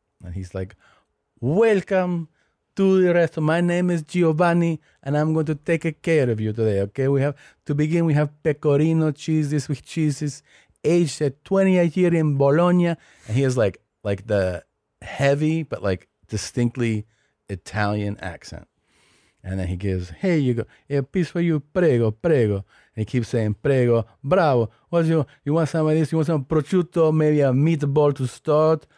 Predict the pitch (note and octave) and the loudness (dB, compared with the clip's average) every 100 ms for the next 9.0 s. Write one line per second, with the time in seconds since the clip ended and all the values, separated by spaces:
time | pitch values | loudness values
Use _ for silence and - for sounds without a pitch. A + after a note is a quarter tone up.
0 | _ C#3 D3 C#3+ A#2+ G#2+ D#3 F3+ - C#3 | _ -2 2 4 4 4 4 0 0 -2
1 | - - _ - C3+ D3+ D#3+ C3 A#2+ B2 | -2 -16 _ -4 -2 0 0 2 4 4
2 | B2 - A#2 B2 A#2 A#2 A#2+ A2+ G#2+ G2+ | 2 0 0 0 2 0 0 0 -2 -2
3 | - G#2 G#2 G#2 G#2 G#2 _ _ _ _ | -4 -6 -4 -2 -2 -6 _ _ _ _
4 | B2 D#3+ D#3 C#3+ C3 A#2+ A#2 - A#2+ A2+ | -2 0 2 2 2 0 -4 -6 -2 -2
5 | - G#2 G2+ G2 - - C#3+ C#3+ B2+ A#2 | 0 0 0 -4 -12 -4 0 2 2 2
6 | A2+ G#2 G2+ G2+ _ _ _ A2 A2+ A2 | 0 0 -2 -4 _ _ _ -4 -2 0
7 | A#2+ A2 - B2+ - B2 B2 G#2+ - - | -2 -2 -4 -4 -2 -2 -2 -2 -4 -8
8 | E2+ - - F#2 F2+ D#2+ - _ - | -10 -10 -12 -6 -6 -8 -14 _ -20